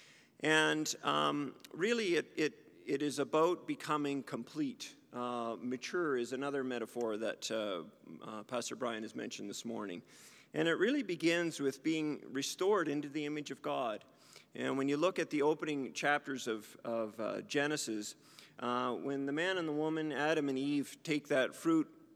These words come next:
really, there's three different levels in the way in which their wholeness, as it wa-, as it once was, began to break down. And it's, and I, I put it kind of thinking about it like this. They f-, they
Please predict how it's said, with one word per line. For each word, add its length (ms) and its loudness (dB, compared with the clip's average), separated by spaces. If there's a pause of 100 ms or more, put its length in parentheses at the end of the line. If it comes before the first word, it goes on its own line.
(600)
really, 360 4
there's 300 2
three 240 -2
different 340 0
levels 680 2
in 380 -2
the 80 0
way 260 2
in 120 -2
which 340 0
their 240 6
wholeness, 840 0 (340)
as 220 2
it 100 0
wa-, 220 4
as 240 4
it 200 0
once 420 -2
was, 680 6 (360)
began 380 2
to 60 0
break 360 0
down. 420 -2 (400)
And 280 2
it's, 360 -2
and 180 0
I, 240 2
I 80 2
put 260 -4
it 120 -2 (280)
kind 160 0
of 100 0
thinking 340 -4
about 220 2
it 80 2
like 280 2
this. 300 0
They 200 0
f-, 160 -8 (100)
they 280 0